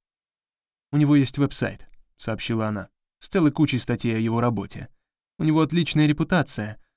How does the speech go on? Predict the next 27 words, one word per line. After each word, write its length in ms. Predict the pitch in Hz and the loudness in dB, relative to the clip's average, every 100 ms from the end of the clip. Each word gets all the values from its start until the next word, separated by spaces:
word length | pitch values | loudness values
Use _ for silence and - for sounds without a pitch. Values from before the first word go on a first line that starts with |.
| _ _ | _ _
Он 120 | 170 | -2
один 200 | 175 170 | 0 2
из 80 | 165 | 0
ведущих 520 | 147 156 190 - 165 147 | 0 0 0 0 -4 -6
экспертов-криминалистов 1200 | - - 156 139 - 147 143 143 165 175 - 143 | -8 -4 -2 -4 0 2 4 2 0 -2 -4 -2
по 120 | 147 | 2
волосяным 480 | 139 135 - 143 135 | 2 2 2 4 4
волокнам 420 | 131 131 131 131 | 4 2 2 -2
в 60 | 123 | -2
стране. 500 | - 147 123 98 - _ _ _ _ _ _ | -2 -2 -2 -6 -14 _ _ _ _ _ _
Помогал 340 | - 180 185 180 | -2 0 4 4
проектировать 580 | 127 117 - 123 117 123 | 4 2 2 2 2 0
лабораторию 480 | 123 127 127 123 | 2 2 2 0
судебной 420 | - 120 120 117 113 | 0 0 0 0 -2
экспертизы 760 | - 127 117 - 196 185 185 - - | -2 -2 0 0 2 4 2 0 -8
для 180 | 123 147 | 0 0
спектрометрического 960 | - 160 - 143 143 143 - - 127 | 2 0 4 4 6 4 2 -2 2
анализа 380 | 127 131 131 123 | 4 4 4 0
в 80 | - | -2
Куантико. 600 | - 127 107 101 104 101 - _ _ _ _ _ _ _ _ - | 2 2 2 -6 -8 -10 -12 _ _ _ _ _ _ _ _ -2
По 100 | 156 | -2
сути, 240 | - 208 | 0 0
своими 320 | 196 175 175 | 2 2 4
руками 340 | 160 151 190 170 | 4 4 4 4
построил 480 | 147 139 160 160 143 | 2 0 2 4 6
лабораторию 580 | 131 135 - 139 131 | 6 4 4 4 4
бюро. 380 | 120 127 120 92 | 4 2 2 -4